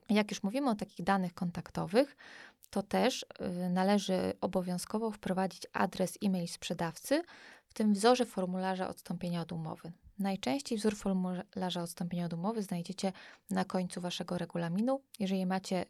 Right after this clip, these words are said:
formularz odstąpienia od umowy w osobnym miejscu, w innym miejscu w sklepie, na przykład w odpowiedniej zakładce, czy też macie elektroniczny formularz odstąpienia od umowy,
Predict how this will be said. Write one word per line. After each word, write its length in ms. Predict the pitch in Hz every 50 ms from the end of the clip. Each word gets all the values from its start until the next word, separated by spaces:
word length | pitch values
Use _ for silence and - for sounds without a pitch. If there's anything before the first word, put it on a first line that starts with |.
| _ - - _
formularz 400 | - 196 185 190 190 185 175 -
odstąpienia 440 | - - - 185 180 - 185 180 180
od 100 | 175 -
umowy 380 | 175 175 175 175 175 208 226 226 - - - - - - - _
w 80 | _ _ -
osobnym 540 | - 202 - - 214 190 196 196 185 185
miejscu, 340 | 180 175 170 170 - - 254
w 60 | 240
innym 240 | 220 196 190 190 185
miejscu 280 | 180 185 180 - - -
w 60 | -
sklepie, 360 | - - - 175 170 - 170
na 80 | 165 170
przykład 300 | - - - - 180 175
w 40 | 185
odpowiedniej 540 | - - - 180 175 180 175 175 170 170
zakładce, 560 | 170 - 170 - _ - - 180 185 - - -
czy 100 | - -
też 180 | - - -
macie 280 | - 175 180 - 196 -
elektroniczny 680 | - 180 175 - - - 180 175 170 175 - - 185
formularz 460 | - - 185 180 175 175 180 175 - 196
odstąpienia 480 | - - - 185 175 - 180 175 180
od 100 | 175 -
umowy, 340 | 170 170 175 185 - 262 285